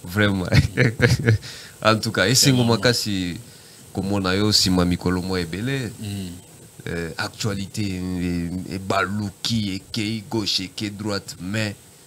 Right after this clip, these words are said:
Speaker 1: président, euh, Gabriel Mokia s'est réservé, euh, lelo sikoyo tomoni yo en chair et en os. À quoi la population devrait s'attendre?
Speaker 2: Te,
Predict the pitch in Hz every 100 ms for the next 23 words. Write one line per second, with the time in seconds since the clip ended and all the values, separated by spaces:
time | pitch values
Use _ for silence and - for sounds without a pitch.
0 | - - - - 107 92 101 107 107 117
1 | 98 92 104 95 101 101 101 98 - 92
2 | - 98 90 90 92 92 85 101 101 101
3 | 98 - - - - - - 95 90 87
4 | 85 85 82 90 104 101 113 - 104 -
5 | 107 98 92 85 - - - 107 107 110
6 | 110 104 98 - 107 101 98 90 98 98
7 | - - - - - - - - - -
8 | - - - - - - - 98 95 131
9 | 120 101 92 95 92 - 101 92 87 95
10 | 82 - 62 - - - 120 110